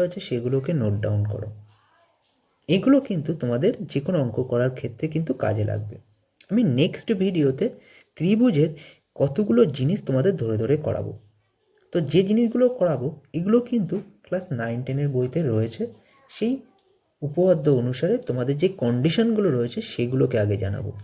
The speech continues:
তারপর আমি অঙ্কের দিকে এগোবো। এই কন্ডিশনগুলো তোমাদের যদি জানা থাকে, তাহলে কিন্তু অঙ্ক করতে তোমাদের খুব সুবিধা হবে।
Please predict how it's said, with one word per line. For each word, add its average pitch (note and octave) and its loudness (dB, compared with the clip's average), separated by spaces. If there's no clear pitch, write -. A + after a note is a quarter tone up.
তারপর A2+ -2
আমি D#3 0
অঙ্কের G#2+ 0
দিকে A2+ -2
এগোবো। G2 -6
এই G3+ -2
কন্ডিশনগুলো A3+ 0
তোমাদের G3 0
যদি G#3+ 0
জানা C3+ -2
থাকে, F#3 -6
তাহলে C3+ 0
কিন্তু G3 -4
অঙ্ক B2+ -4
করতে G#3+ 2
তোমাদের C3 -6
খুব - -18
সুবিধা G#2+ -4
হবে। G#2+ -6